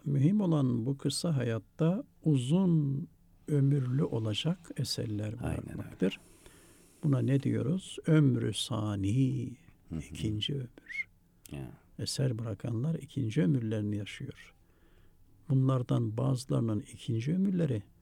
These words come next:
Speaker 1: muhtemelen kıyamete kadar da devam edecektir.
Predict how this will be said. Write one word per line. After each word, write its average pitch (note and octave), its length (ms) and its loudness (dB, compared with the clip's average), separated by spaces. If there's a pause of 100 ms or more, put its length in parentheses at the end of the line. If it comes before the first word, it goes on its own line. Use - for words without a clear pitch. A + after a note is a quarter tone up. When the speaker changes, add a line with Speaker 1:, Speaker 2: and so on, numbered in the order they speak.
(500)
Speaker 1:
muhtemelen C#3+ 680 0
kıyamete A2+ 640 -4
kadar A2+ 360 -4
da A2+ 140 -6
devam G#2+ 320 -2
edecektir. - 640 -4